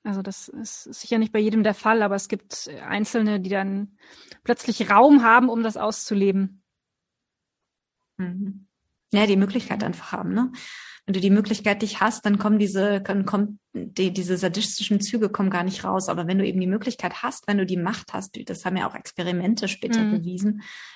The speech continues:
Speaker 2: äh, dann, dann gibt es Menschen, die leben das
Speaker 1: Ja,
Speaker 2: knallhart aus.
Speaker 1: wenn's halt nicht geahndet wird, ne? Und das ist, das ist
Speaker 2: Mhm.
Speaker 1: ja im Prinzip heute noch, noch so, ne, dass also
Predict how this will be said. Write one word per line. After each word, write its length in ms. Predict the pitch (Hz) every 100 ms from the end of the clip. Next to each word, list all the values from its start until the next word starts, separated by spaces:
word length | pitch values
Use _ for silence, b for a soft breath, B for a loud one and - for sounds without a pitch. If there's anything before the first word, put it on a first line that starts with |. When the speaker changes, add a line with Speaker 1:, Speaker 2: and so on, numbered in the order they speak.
| B
Speaker 2:
äh, 260 | - 180 196
dann, 640 | 190 175 180 175 180 202 -
dann 180 | 180 190
gibt 160 | -
es 140 | 233 196
Menschen, 340 | 185 233 247
die 100 | 208
leben 280 | 175 202 202
das 180 | 170 -
Speaker 1:
Ja, 60 |
Speaker 2:
knallhart 400 | 196 170 156 -
aus. 160 | - 208
Speaker 1:
wenn's 160 | 254
halt 120 | 247 247
nicht 140 | 240
geahndet 520 | 220 190 220 233 -
wird, 220 | 208 196
ne? 200 | 208 220 - b b b b b b b -
Und 140 | 226
das 140 | 247 -
ist, 200 | 285 -
das 180 | 233 185
ist 120 | 165
Speaker 2:
Mhm. 100 | 170
Speaker 1:
ja 200 | 233 226 285 294 -
im 100 | 247
Prinzip 500 | 247 240 - 269 - -
heute 400 | - 240 294 294
noch, 240 | 254 247
noch 180 | 233 226
so, 300 | - 233 277
ne, 260 | 233 247 269
dass 380 | 240 233 - -
also 440 | 220 208 220